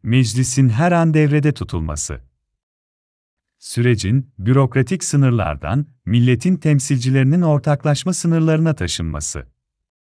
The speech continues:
Büyük Türkiye, hedefinin kilometre taşları olarak kaydedilecek. Umalım ve dileyelim ki, siyaset kurumu kendi iç rekabetini veya çekişmesini terörsüz Türkiye prokesine yansıtmasın,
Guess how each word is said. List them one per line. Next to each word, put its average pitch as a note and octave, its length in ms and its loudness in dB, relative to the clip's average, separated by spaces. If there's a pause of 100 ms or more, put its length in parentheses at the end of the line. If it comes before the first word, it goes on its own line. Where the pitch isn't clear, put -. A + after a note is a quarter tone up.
(880)
Büyük C#3+ 340 0
Türkiye, D#3 640 -2
hedefinin B2+ 540 2
kilometre C3 520 0
taşları D3+ 460 0
olarak D#3+ 420 0
kaydedilecek. E2 840 -4 (1400)
Umalım C#3 500 4
ve D#3+ 160 0
dileyelim C3+ 480 2
ki, C#2+ 240 -14 (1300)
siyaset C3 600 0
kurumu D#3 360 2
kendi C3 320 2
iç F3 300 -6
rekabetini C3 720 0
veya B2 240 0
çekişmesini C3 760 -4
terörsüz C3+ 600 -2
Türkiye D#3 420 -2
prokesine D3 600 -2
yansıtmasın, A#2+ 880 -2